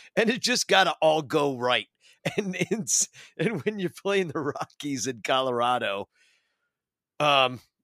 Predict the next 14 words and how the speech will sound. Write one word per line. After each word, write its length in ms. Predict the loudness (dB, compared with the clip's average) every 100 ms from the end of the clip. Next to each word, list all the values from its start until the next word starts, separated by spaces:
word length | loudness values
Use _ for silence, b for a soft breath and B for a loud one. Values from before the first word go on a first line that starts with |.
| 0
well, 220 | 2 2
it 100 | 0
can, 240 | -6 -10 -8
it 120 | -6
can 140 | -6 -4
go 140 | -4
<laughs> 20 |
wrong 320 | -4 -6 -6 -2
real 260 | -2 -4
fast, 680 | -4 -4 -4 -6 -6 -8 -10
is 180 | -10 -6
all 200 | -4 -6
I'm 100 | -8
saying. 360 | -6 -6 -6